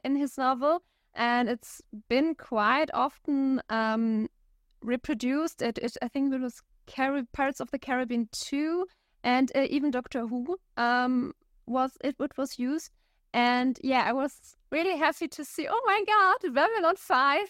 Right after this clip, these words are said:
is also on this list." I really love this.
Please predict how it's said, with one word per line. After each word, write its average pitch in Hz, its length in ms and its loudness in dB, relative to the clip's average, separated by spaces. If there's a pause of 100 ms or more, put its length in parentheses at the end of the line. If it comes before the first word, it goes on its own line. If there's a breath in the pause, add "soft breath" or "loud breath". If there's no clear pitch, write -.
is 370 240 0
also 294 500 4
on 247 240 0
this 226 260 -4
list." 208 400 -4 (640)
I 269 80 0
really 285 320 2
love 240 260 0 (100)
this. 190 360 -6